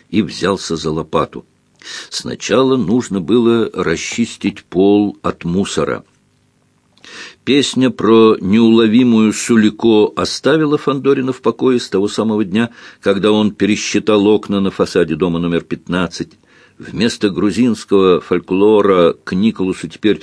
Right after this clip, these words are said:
привязалось стихотворение из книжки, вынутой из шкафа в кабинете. Очевидно, квартира на Киевской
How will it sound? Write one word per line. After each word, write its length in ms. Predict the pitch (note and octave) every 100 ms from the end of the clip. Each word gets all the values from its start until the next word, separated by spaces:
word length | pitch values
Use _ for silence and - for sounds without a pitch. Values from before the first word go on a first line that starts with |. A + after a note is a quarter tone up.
| - - _
привязалось 720 | F2 G2 F#2+ G#2+ G2+ F2+ - -
стихотворение 880 | - - F#2+ F2+ F#2+ F#2+ G#2 F#2 F2+
из 140 | -
книжки, 500 | - G2+ G2 - F2
вынутой 480 | D2+ F#2+ E2+ F2+ F2
из 200 | - F2
шкафа 720 | - - F#2+ F#2+ - D#2+ C2
в 120 | -
кабинете. 720 | - D#2 C#2+ B1+ E2+ F2+ C#3+ - _ _ _ _ - - -
Очевидно, 480 | - - B2+ A#2 A2
квартира 600 | - F#2+ - - G2 E2
на 180 | D2 C#2+
Киевской 580 | - C2+ B1 - A2+